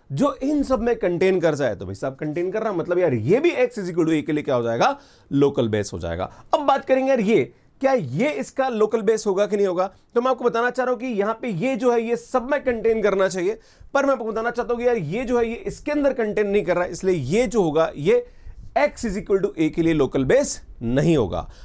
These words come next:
अब आपके मन में सवाल उठेगा कि सर, X is equal to के लिए और भी बहुत सारे लोकल बेस हो सकते हैं। बिल्कुल हो सकते हैं, यहां पे बहुत सारे लोकल बेस हम यहां पे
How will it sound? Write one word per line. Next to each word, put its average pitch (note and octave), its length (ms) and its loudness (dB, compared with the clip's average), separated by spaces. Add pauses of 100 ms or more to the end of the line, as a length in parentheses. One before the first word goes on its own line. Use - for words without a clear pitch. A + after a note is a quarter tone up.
अब C4+ 140 4
आपके C4 220 2
मन B3+ 100 2
में B3 120 2
सवाल A#3 280 2
उठेगा A#3 280 4
कि A3 80 -2
सर, B3 280 -2
X F#3 180 -4
is G#3 100 -4
equal G#3+ 200 -4
to G3 80 -4
के G#3 60 -6
लिए A3+ 160 2
और F3+ 280 2
भी B3+ 80 2
बहुत C4 220 4
सारे B3 140 2
लोकल A3+ 260 0
बेस A#3 220 2
हो G#3+ 80 -2
सकते G#3+ 240 -8
हैं। F3+ 180 -10
बिल्कुल A2+ 280 -4
हो F3 60 -6
सकते F#3 220 -14
हैं, F#3+ 80 -14 (280)
यहां F#3 200 2
पे C#4+ 160 0
बहुत F3+ 360 0
सारे D4 180 4
लोकल G#3+ 300 -2
बेस F#3 220 -8
हम F3 100 -4
यहां D3 160 -4
पे C4+ 200 -2